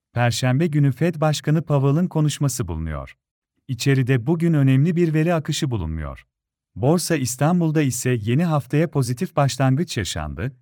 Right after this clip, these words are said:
bist endeksi günü yüzde üç nokta otuz yükselişte tamamladı. Borsa İstanbul'da Perşembe gününden beri yeni bir momentum kazanan yukarı eğilimin bugün de korunmasını öngörüyoruz.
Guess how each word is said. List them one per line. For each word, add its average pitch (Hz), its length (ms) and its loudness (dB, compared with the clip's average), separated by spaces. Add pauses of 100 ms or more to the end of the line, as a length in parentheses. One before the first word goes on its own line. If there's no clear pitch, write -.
(140)
bist 123 440 -2
endeksi 127 440 2
günü 123 360 2
yüzde 113 260 0
üç 170 280 -4
nokta 156 300 0
otuz 131 360 -4
yükselişte 131 540 -2
tamamladı. 78 640 -6 (240)
Borsa 160 380 0
İstanbul'da 156 720 0
Perşembe 131 540 2
gününden 151 540 2
beri 156 180 2
yeni 160 260 2
bir 175 120 2
momentum 147 500 2
kazanan 147 440 2
yukarı 131 400 2
eğilimin 131 560 4
bugün 160 300 2
de 156 100 2
korunmasını 135 600 2
öngörüyoruz. 82 720 -2